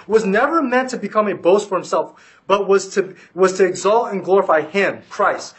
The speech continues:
It was meant to point to another. If God had answered all of Paul's prayers and made him strong and triumphant in every way,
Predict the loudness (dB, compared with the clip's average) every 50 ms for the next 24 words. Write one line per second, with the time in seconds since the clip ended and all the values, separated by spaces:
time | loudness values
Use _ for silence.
0 | -20 -20 -16 -4 0 2 2 2 2 2 0 0 0 -2 -4 -4 -2 -2 -2 -2
1 | -4 -4 0 0 0 0 0 -4 -8 -14 _ _ _ _ _ _ -4 -4 -4 -2
2 | 0 2 2 4 2 2 0 0 0 2 2 0 0 -2 -6 -8 -10 -4 -2 0
3 | 2 2 2 2 0 0 0 0 0 0 -2 -2 0 0 0 0 0 -4 -8 -12
4 | -20 -20 -16 _ -6 -6 -2 0 0 0 0 0 -2 -4 -8 -8 -2 2 2 4
5 | 2 2 0 -2 0 0 2 2 2 0 -4 -6 -8 -8 -6 -6 -4 -4 -2 -2
6 | -4 -2 0 0 0 0 -2 -4